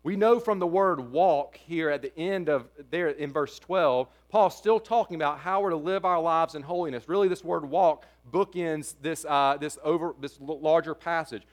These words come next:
We saw it back in verses one and two. Now we see this word walk here at the end of verse twelve. Everything in between, he's talking about how we live holy lives.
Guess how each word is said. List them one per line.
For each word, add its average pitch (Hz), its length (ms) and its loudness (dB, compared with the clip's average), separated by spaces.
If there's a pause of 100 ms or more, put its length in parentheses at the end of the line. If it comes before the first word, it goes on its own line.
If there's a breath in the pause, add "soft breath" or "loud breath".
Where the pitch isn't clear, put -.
(140 soft breath)
We 147 80 -6
saw 170 260 6
it 147 80 2
back 160 240 4
in 151 60 -8
verses 156 280 -4
one 165 220 -4
and 147 100 -6
two. 214 320 -6
Now 175 220 0
we 185 100 -2
see 170 160 -8
this 165 160 -10
word 160 220 -8
walk 170 300 2
here 170 160 -4
at 160 100 -6
the 151 120 -12
end 160 180 -6
of 139 80 -8
verse 143 200 -4
twelve. 156 340 0 (220 soft breath)
Everything 190 440 -2
in 196 80 -4
between, 190 420 -6
he's 143 140 -10
talking 165 240 -6
about 143 220 -2
how 160 260 -4
we 170 120 0
live 170 400 -2 (260 soft breath)
holy 175 360 -2
lives. 143 560 -4